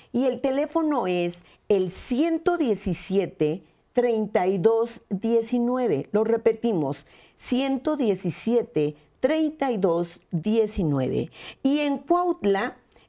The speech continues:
el teléfono es el tres cincuenta y cuatro, cincuenta y nueve ochenta.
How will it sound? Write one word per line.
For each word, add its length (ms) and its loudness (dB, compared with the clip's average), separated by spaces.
el 180 2
teléfono 680 2
es 340 0
el 280 0
tres 560 -2
cincuenta 840 0
y 80 -4
cuatro, 640 -2
cincuenta 800 0
y 100 0
nueve 680 0
ochenta. 920 -4